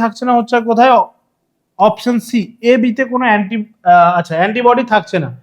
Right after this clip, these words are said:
ঠিক আছে? এ বি যে ব্লাড গ্রুপ, এবি ব্লাড গ্রুপের মধ্যে কিন্তু কোনো রকম কোনো অ্যান্টিবডি থাকছে না। তাহলে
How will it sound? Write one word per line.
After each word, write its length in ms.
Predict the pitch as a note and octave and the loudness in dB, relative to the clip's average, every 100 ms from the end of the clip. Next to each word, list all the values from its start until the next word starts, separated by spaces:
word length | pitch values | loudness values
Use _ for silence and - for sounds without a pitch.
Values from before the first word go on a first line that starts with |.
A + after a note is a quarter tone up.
| _ _ _ | _ _ _
ঠিক 100 | B3+ C#4 | 2 2
আছে? 120 | A3 - A3+ | 2 -2 0
এ 20 | B3 | 2
বি 80 | B3+ B3+ | 2 2
যে 60 | A3+ | 2
ব্লাড 200 | A3+ A3 | 4 2
গ্রুপ, 160 | G#3 C4 A3+ G#3 | 0 -4 0 0
এবি 160 | G#3+ A3+ | 0 0
ব্লাড 180 | A#3 A3+ | 0 0
গ্রুপের 260 | G#3+ A#3 A#3 | 0 -2 0
মধ্যে 180 | A#3 A3 A3+ | -2 -4 -6
কিন্তু 160 | A#3 A#3+ A3+ | -6 -6 -4
কোনো 140 | G#3 | -2
রকম 160 | A3 A3 A3 | -2 -2 -2
কোনো 140 | A#3 C4+ F#3+ | -2 -2 -2
অ্যান্টিবডি 640 | G3 G#3 B3+ A3 G3+ A#3 B3 | -4 -4 -6 0 0 -2 -4
থাকছে 280 | - - F3+ F#3+ | -6 -6 -6 0
না। 80 | G3+ B2 - _ _ _ | 0 0 -12 _ _ _
তাহলে 160 | _ E3+ | _ 2